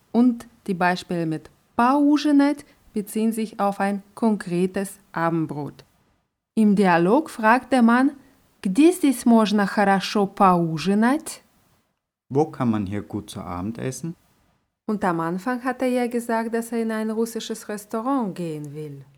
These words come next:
Speaker 1: Russisches Restaurant heißt?
Speaker 2: Русские ресторан.
Speaker 1: Русский Restaurant. Und wenn man dort isst, dann muss man beide Wörter in Präpositiv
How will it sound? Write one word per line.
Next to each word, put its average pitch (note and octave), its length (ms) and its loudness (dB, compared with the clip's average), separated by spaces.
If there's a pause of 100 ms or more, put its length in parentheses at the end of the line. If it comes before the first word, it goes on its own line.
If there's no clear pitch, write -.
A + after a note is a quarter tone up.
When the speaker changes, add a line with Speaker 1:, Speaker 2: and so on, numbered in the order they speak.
(520)
Speaker 1:
Russisches G#3+ 640 -2
Restaurant F#3 640 -2
heißt? B3+ 400 -2 (800)
Speaker 2:
Русские B2 800 -2
ресторан. G#2 800 -6 (400)
Speaker 1:
Русский A#3 720 -2
Restaurant. F#3 760 0 (340)
Und F#3 100 0
wenn F#3+ 160 2
man F3 280 0
dort F#3 300 0 (100)
isst, D#4+ 340 -2 (200)
dann G3 220 0
muss A#3 300 2
man A3 240 0
beide A3+ 480 0
Wörter G#3+ 460 -2 (120)
in A#3 280 2
Präpositiv E3+ 880 -4